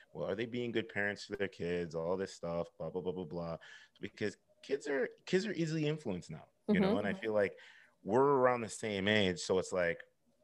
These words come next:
Speaker 1: when I feel like grew up, when we grew up in, in, in, in the world, at our times,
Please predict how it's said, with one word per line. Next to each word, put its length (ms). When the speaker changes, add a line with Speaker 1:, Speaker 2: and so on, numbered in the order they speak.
Speaker 1:
when 160
I 160
feel 320
like 220
grew 240
up, 100
when 220
we 80
grew 220
up 120
in, 180
in, 220
in, 360
in 140
the 60
world, 460
at 120
our 160
times, 500